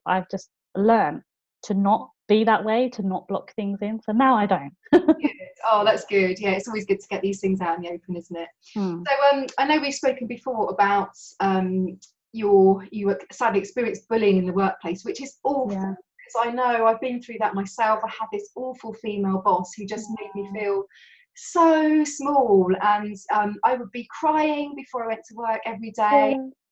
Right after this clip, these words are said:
Speaker 2: So I'd love to just hear about your experience of workplace bullying and how that affected you as well.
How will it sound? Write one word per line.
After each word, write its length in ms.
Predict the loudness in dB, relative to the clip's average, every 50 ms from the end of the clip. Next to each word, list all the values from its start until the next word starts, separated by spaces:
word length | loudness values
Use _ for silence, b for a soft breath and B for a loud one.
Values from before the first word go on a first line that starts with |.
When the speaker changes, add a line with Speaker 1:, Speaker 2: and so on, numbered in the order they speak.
| _ 0 4
Speaker 2:
So 80 | 4
I'd 160 | 6 6 6 8
love 240 | 8 8 6 6 2 -4
to 80 | -8 -6
just 180 | -6 -6 -8 -8
hear 260 | -6 -2 2 2 2 4
about 220 | 4 2 2 2
your 180 | 2 2 2 2
experience 600 | 0 -2 -6 -6 -2 0 2 2 2 0 -2 -8
of 140 | -10 -4 -2
workplace 520 | -2 -2 -2 -4 -6 -8 -6 -6 -6 -6 -2
bullying 280 | 0 2 4 4 4
and 100 | 2 2
how 160 | 0 -2 -2 -2
that 140 | -2 -4 -4
affected 440 | -6 -6 -6 -6 -8 -14 -14 -10
you 160 | -4 -2 0 0
as 120 | 0 -2
well. 480 | -2 -2 0 0 0 0 -2 -4 -8